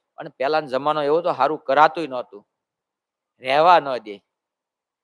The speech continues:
અને બારવટી આવે તો પહેલા ન્યા ખાપકે, આની પાસે કાંઈક હશે, એટલે બધું ઈ સમય એવો હતો. હા, ક્યારે જવાનું થાય ઈ નક્કી નહીં.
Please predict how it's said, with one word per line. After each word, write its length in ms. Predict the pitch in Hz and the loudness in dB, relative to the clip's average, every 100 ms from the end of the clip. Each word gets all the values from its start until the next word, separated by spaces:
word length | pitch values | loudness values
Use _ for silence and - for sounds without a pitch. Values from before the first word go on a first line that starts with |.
| _ | _
અને 100 | 127 | -6
બારવટી 520 | 131 151 160 160 160 | 2 2 2 -4 0
આવે 160 | 170 190 | 2 2
તો 120 | 180 | -2
પહેલા 280 | - 160 160 | -4 -2 0
ન્યા 200 | 160 180 | 0 -2
ખાપકે, 420 | - 139 - 104 92 _ _ _ _ 87 | -2 -4 -4 -14 -14 _ _ _ _ -20
આની 180 | 131 | -16
પાસે 240 | 160 147 139 | -6 -4 -4
કાંઈક 300 | 127 117 104 | -6 -8 -10
હશે, 220 | 107 117 | -14 -12
એટલે 260 | 113 123 120 | -12 -10 -12
બધું 320 | 123 135 127 110 _ _ _ _ _ _ - | -10 -10 -12 -14 _ _ _ _ _ _ -16
ઈ 280 | 139 120 113 | -12 -12 -12
સમય 340 | - 151 147 | -8 -8 -6
એવો 500 | 139 156 131 127 120 | -4 -2 -2 -2 -4
હતો. 260 | 113 85 90 _ _ _ _ _ _ _ _ _ _ _ _ _ _ 640 640 453 _ _ 605 _ _ _ _ _ _ _ | -6 -8 -16 _ _ _ _ _ _ _ _ _ _ _ _ _ _ _ _ _ _ _ _ _ _ _ _ _ _ _
હા, 340 | 98 120 98 - _ _ _ _ _ _ _ _ _ _ _ _ _ _ _ _ - | -8 -6 -6 -10 _ _ _ _ _ _ _ _ _ _ _ _ _ _ _ _ -8
ક્યારે 260 | 123 151 | -4 -4
જવાનું 340 | 143 151 156 156 | 2 2 2 -2
થાય 160 | 156 | -4
ઈ 120 | 160 175 | -2 -4
નક્કી 300 | 160 - 131 | -8 -10 -16
નહીં. 220 | 110 | -18